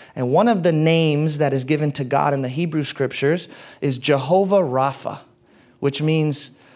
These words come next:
the Lord God who heals you, God your healer. And the first time that this, uh, title and name is revealed in the Hebrew Scriptures is in the book of Exodus.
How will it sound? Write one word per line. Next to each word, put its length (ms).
the 100
Lord 580
God 320
who 240
heals 680
you, 400
God 440
your 300
healer. 680
And 120
the 60
first 420
time 360
that 180
this, 340
uh, 180
title 520
and 180
name 380
is 240
revealed 640
in 120
the 60
Hebrew 340
Scriptures 680
is 120
in 100
the 60
book 240
of 160
Exodus. 640